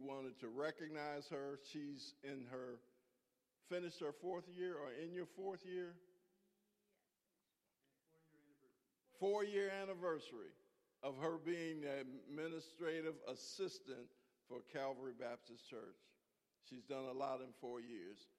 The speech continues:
Speaker 1: So we just wanted to acknowledge her for that and just share with the rest of the congregation that there's a lot of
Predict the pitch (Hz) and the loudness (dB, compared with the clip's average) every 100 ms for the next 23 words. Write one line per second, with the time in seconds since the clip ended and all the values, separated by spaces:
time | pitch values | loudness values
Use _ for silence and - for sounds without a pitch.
0 | _ - 127 127 143 135 147 143 143 139 | _ -6 -2 0 -2 -4 -6 -4 -4 -4
1 | 135 131 139 123 120 117 110 123 123 127 | -6 -8 -8 -8 -6 -8 -8 -6 -2 0
2 | 131 131 139 131 135 131 110 110 104 - | -2 -4 -6 -6 -6 -4 -2 -4 -6 -14
3 | _ _ _ _ _ 113 110 117 113 - | _ _ _ _ _ -10 -6 -4 -4 -6
4 | - 151 143 143 139 135 139 - 123 117 | -8 0 2 2 0 -4 -8 -8 -8 -6
5 | 117 127 135 143 131 135 135 131 127 113 | -2 -2 -2 -4 -4 -4 -8 -8 -10 -6
6 | 127 117 - 98 110 - _ _ _ 110 | -6 -6 -8 -12 -12 -18 _ _ _ -4
7 | 107 104 - - _ _ - 98 110 107 | -2 -2 -6 -16 _ _ -20 -12 -6 0
8 | 131 143 | 4 4